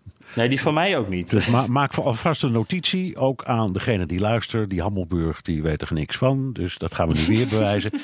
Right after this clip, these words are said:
Speaker 2: Ik, ik, ik denk nu, eh,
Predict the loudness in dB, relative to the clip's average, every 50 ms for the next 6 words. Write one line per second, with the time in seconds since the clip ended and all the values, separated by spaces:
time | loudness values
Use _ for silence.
0 | -6 -6 -6 -2 0 0 0 0 0 0 -2 -2 0 0 -2 -2 -2 0 0 0
1 | 0 -2 0 0 2 2 2 2 0 0 2 2 2 0 0 -2 -6 -10 _ _
2 | -20 -20 -20 -20 -20 -20 -20 -20 -20 _ _ _ 2 2 4 4